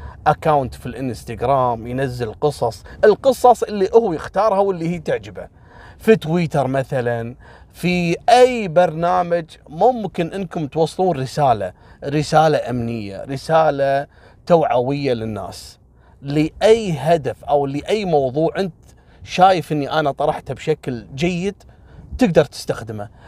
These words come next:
واللي شفت إن أنا ما طرحته بشكل يرضيك، تجاوز عنه. أنا أبقى بشر مثلي مثلك، أصيب وأخطئ،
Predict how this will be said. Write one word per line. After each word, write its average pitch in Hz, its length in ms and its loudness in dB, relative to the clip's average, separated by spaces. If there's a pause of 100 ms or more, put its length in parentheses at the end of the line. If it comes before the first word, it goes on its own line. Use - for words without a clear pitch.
(160)
واللي 185 440 0
شفت - 320 -2 (200)
إن 190 140 -2
أنا 147 560 -2 (580)
ما 151 280 4
طرحته 202 420 2
بشكل 135 580 -6 (600)
يرضيك، 180 720 2 (680)
تجاوز 190 520 4
عنه. 123 260 -12 (800)
أنا 214 320 4
أبقى 160 260 0
بشر 180 420 -2 (460)
مثلي 214 400 -2
مثلك، - 540 -8 (420)
أصيب 220 440 2
وأخطئ، - 500 -2